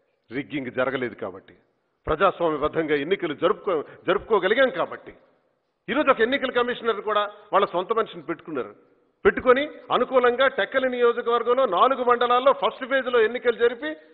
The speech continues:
ఎన్నికల కమిషన్ ద్వారా మా మీద కేసులు పెట్టి మాకు ఇబ్బందుల్లో పెట్టి ఈ ఎన్నికల్లో వాళ్ళు గెలవాలని చూశారు.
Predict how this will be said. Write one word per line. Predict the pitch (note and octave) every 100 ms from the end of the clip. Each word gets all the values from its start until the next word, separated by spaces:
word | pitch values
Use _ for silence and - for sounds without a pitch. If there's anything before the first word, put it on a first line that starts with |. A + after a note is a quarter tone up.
| _ -
ఎన్నికల | B3+ D4 D4 C4+
కమిషన్ | A#3+ B3+ B3+ B3+ C4 B3+ - - - C#3+
ద్వారా | A3+ B3
మా | G#3 F3
మీద | B3 C#4
కేసులు | C4 B3 B3 C4
పెట్టి | B3+ C4 D4+ D4+ - _ _ _ -
మాకు | E3+ A3 C4
ఇబ్బందుల్లో | A#3+ C#4 C#4+ C4+
పెట్టి | C4+ C4 C#4 C4+ - F3
ఈ | C4
ఎన్నికల్లో | B3+ C#4+ C#4 C4
వాళ్ళు | A#3+ G#3
గెలవాలని | A#3 C4+ A#3 F3+
చూశారు. | G3+ F3+ A2